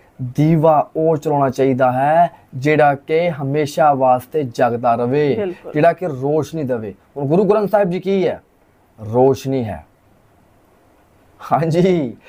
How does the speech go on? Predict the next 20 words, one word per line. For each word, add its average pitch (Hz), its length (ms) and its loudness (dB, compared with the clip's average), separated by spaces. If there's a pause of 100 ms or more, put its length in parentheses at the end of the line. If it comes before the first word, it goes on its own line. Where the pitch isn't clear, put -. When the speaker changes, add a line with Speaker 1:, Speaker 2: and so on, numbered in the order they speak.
(260)
Speaker 1:
ਇਹ 170 100 0
ਵੀਰੋ 165 440 2
ਰੋਸ਼ਨੀ 151 520 2
ਹੈ। 147 220 0 (320)
ਸੋ 170 100 -2
ਜੇ 135 360 2
ਅਗਰ 170 220 -2
ਸ-, - 460 -10
ਅਸੀਂ 160 260 -2 (100)
ਰੋਸ਼ਨੀ 131 460 2
ਲੈਣੀ 135 380 0
ਹੈ 143 60 -4
ਤੇ 143 160 -10
ਗੁਰੂ 135 280 -2
ਗ੍ਰੰਥ 120 300 -4
ਸਾਹਿਬ, 120 140 -4
ਗੁਰੂ 127 300 -2
ਦੇ 160 100 2
ਲੜ 120 140 0
ਲੱਗੀਏ। 85 320 -12